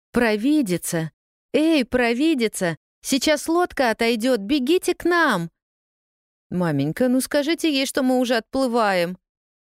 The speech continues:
Выражение лица мадам Петти стало восторженным. С обещанием продолжить разговор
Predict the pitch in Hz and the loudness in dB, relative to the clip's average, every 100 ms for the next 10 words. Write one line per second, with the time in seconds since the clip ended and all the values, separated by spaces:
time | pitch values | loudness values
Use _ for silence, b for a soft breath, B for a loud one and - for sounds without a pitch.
0 | _ _ _ - 240 208 170 175 165 165 | _ _ _ -2 0 2 0 0 0 0
1 | 156 151 156 - 175 165 156 147 143 156 | 0 -2 -2 -2 -2 0 0 -2 0 -2
2 | 151 156 147 - - 220 214 - - - | -2 -2 -4 -6 -4 -2 -2 -8 -10 -6
3 | - 202 170 151 151 - - 131 120 113 | -2 0 0 -2 -4 -6 -2 -2 -2 -4
4 | 131 131 127 131 _ _ _ _ _ _ | -6 -4 -4 -6 _ _ _ _ _ _
5 | _ - 262 247 - 302 262 220 220 208 | _ -4 -2 0 0 2 2 2 -2 0
6 | 262 247 185 190 185 170 202 220 | 0 0 -2 -2 -4 -2 0 0